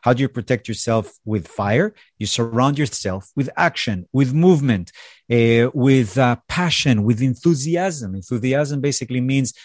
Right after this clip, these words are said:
to be in-, infused with godlike, right? And inside,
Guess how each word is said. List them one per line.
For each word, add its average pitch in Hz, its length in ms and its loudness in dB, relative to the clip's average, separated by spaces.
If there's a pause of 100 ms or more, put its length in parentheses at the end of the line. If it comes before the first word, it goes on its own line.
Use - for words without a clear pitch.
(160)
to 131 80 2
be 131 180 2
in-, 123 160 2 (240)
infused 123 720 4 (320)
with 120 440 2 (200)
godlike, 107 680 -2
right? 110 320 -2 (100)
And 131 360 4 (100)
inside, 110 680 0